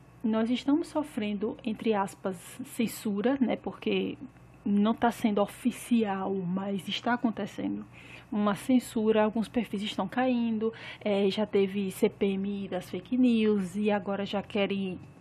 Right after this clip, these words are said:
pegar robôs que estão trabalhando pra,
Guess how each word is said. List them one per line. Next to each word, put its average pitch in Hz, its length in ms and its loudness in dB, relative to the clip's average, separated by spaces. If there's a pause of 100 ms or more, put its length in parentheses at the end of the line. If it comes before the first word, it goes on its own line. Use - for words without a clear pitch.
pegar 196 320 2
robôs 190 800 4
que - 100 -2
estão 202 260 -2
trabalhando 196 840 -6
pra, 196 600 -8